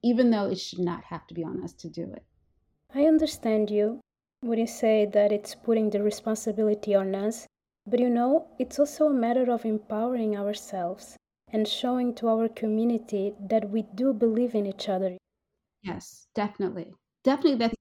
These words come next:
Speaker 1: so important 'cause I think they count us out. I think they think that we are not as strong and as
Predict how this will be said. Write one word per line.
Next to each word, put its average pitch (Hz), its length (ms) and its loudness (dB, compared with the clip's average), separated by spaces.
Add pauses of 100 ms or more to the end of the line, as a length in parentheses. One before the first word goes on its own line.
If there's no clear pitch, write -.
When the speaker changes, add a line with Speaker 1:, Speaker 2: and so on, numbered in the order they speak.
Speaker 1:
so 254 60 -6
important 269 260 4
'cause 240 140 4
I 240 40 -10
think 269 220 4
they 277 100 4
count 226 280 0
us 220 160 -2
out. 254 260 0
I 202 60 0
think 208 320 -2
they 220 260 -2 (280)
think 247 260 2 (420)
that 202 220 -2
we 226 160 2
are 214 100 2
not 208 480 2
as 190 140 -6
strong 185 640 0
and 196 100 2
as 180 360 -4